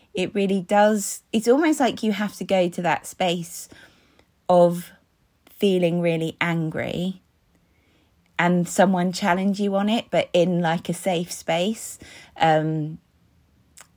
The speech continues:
and see, 'cause you've, you've gotta kind of almost rise to that red level and then know how to come down. And you can,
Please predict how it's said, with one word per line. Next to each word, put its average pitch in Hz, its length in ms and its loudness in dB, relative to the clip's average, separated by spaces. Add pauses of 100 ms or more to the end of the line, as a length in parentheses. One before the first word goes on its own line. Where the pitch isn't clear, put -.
and 165 280 -2
see, 165 600 -4 (840)
'cause 208 140 2
you've, 214 320 0
you've 220 240 0
gotta 233 240 2
kind 202 320 -4
of 185 80 -6
almost 180 380 -4
rise 175 400 -2
to 165 120 -4
that 165 220 -2
red 175 320 -2
level 170 760 -4 (440)
and 170 240 -2
then 170 300 0
know 160 380 -2
how 160 380 -8
to - 160 -14
come 170 300 -6
down. 170 380 -4
And 196 160 0
you 196 120 -2
can, 190 240 -8